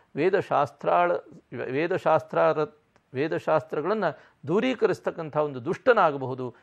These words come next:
ಇತ್ಯಾದಿ ಫಲವನ್ನ ನಿನ್ನೆ ದಿವಸ ತಿಳಿಸಿದ್ದೆ ಅಲ್ವೇ? ಅದೇ ರೀತಿಯಲ್ಲಿ ನಾತಿಸ್ಥೂಲಃ, ನಾ ಅತಿಸ್ಥೂಲಃ.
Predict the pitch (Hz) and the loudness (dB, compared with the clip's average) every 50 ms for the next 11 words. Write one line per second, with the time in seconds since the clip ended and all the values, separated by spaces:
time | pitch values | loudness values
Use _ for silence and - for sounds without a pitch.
0 | _ _ - 139 127 - 180 151 143 131 127 120 - - 131 151 151 151 143 135 | _ _ -10 -10 -6 -2 0 0 0 0 -2 -8 -10 -8 -8 -6 -6 -6 -8 -10
1 | 127 120 117 120 123 113 113 113 110 - - - 117 131 127 - 135 123 123 113 | -12 -12 -12 -12 -12 -12 -12 -14 -14 -14 -14 -12 -12 -12 -10 -12 -10 -8 -8 -8
2 | 107 117 131 127 120 - - - _ - 113 147 165 160 143 131 123 127 127 135 | -6 -6 -6 -6 -8 -10 -16 -18 _ -6 -2 -2 -2 -2 -2 -6 -8 -8 -8 -6
3 | 147 135 117 113 - _ _ _ - 131 110 135 160 - 214 131 - _ - - | -4 -6 -6 -8 -10 _ _ _ -10 -8 -6 -6 -6 -6 -10 -12 -12 _ -12 -8
4 | - 151 151 139 131 107 135 135 123 - - - _ _ - 120 135 175 214 214 | -6 -4 -2 -2 -2 0 0 -2 -2 -4 -6 -14 _ _ -4 2 4 4 4 2
5 | - - _ - 127 - 208 226 - - - - - 226 208 180 160 151 104 | 0 -6 _ -10 -10 -8 -8 -10 -10 -12 -8 -2 0 0 2 2 2 2 2